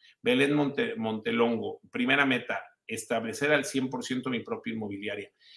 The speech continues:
Muy bien, Belén. Si vas a poner tu propia inmobiliaria, yo te recomiendo lo siguiente. No gastes mucho en un gran local, en unas grandes instalaciones, en,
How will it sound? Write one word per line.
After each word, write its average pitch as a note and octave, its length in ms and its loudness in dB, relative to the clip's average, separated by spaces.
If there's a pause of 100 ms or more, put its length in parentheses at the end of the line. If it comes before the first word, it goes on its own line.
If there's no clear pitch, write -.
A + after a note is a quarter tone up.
(220)
Muy F3 220 6
bien, E3+ 240 6
Belén. A#2+ 400 2
Si - 200 -2
vas C#4+ 240 6
a D#4 100 4
poner G#3+ 280 4
tu G#3 140 0
propia E3 280 0
inmobiliaria, A2 680 -2 (160)
yo D3+ 260 6
te F3 100 2
recomiendo B2 600 0
lo B2 100 -2
siguiente. - 520 -16 (280)
No D#3+ 760 8 (840)
gastes D3+ 800 2
mucho C3+ 720 4 (140)
en B2+ 220 4
un C#3 180 8
gran C3+ 500 2
local, B2+ 720 0
en B2+ 200 4
unas C3 360 2
grandes B2 480 -2
instalaciones, B2 1200 0
en, B2 400 0